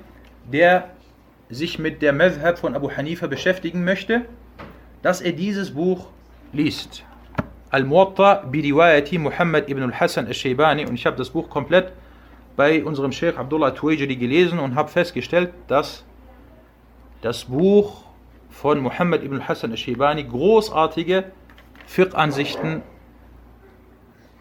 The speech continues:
äh, erwähnt,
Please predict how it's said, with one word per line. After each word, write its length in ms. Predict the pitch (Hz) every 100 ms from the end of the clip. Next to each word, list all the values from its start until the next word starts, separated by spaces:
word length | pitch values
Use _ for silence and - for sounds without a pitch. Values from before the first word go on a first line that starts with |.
| - - - - - - 107 101 -
äh, 640 | 120 123 120 110 87 -
erwähnt, 580 | 139 120 165 208 - -